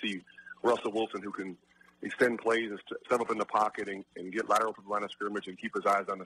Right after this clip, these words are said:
field, where Lamar Jackson can do that, and then all of a sudden he decides to run, and he's running a four three, four four. It's like, what do you do?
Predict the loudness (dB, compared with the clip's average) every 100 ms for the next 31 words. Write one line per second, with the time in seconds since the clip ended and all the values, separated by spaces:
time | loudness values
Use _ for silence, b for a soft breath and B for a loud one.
0 | -2 0 2 0 -2 2 2 4 0 0
1 | -10 -14 -8 -2 0 0 -2 _ _ _
2 | _ _ -4 0 0 0 0 -2 -2 -4
3 | 0 0 2 0 0 0 -2 -6 0 0
4 | 0 -2 -2 -2 0 -4 0 -2 0 -2
5 | -2 -4 -2 0 0 -2 -2 -2